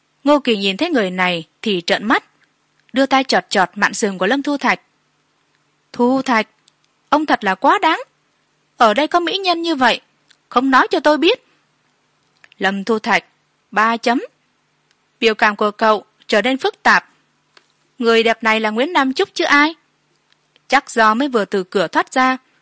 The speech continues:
nên Nguyễn Nam Trúc vẫn chưa kịp tẩy trang. Lớp trang điểm khiến những đường nét góc cạnh trên gương mặt mềm mại hơn,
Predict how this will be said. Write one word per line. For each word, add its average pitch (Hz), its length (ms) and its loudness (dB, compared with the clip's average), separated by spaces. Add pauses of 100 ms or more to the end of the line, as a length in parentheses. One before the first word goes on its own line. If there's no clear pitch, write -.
(520)
nên 220 220 0
Nguyễn 269 120 0
Nam 254 160 0
Trúc 381 200 -4
vẫn 294 140 -2
chưa 285 120 -2
kịp - 240 -4
tẩy 180 160 -2
trang. 226 360 -2 (1000)
Lớp 330 180 2
trang 277 200 2
điểm 190 180 0
khiến 247 180 0
những 302 180 -2
đường 180 200 -2
nét 285 180 -4
góc 339 260 -4
cạnh 202 200 0 (480)
trên 233 160 0
gương 277 180 -2
mặt 214 180 0
mềm 185 220 -4
mại 180 200 0
hơn, 254 220 -2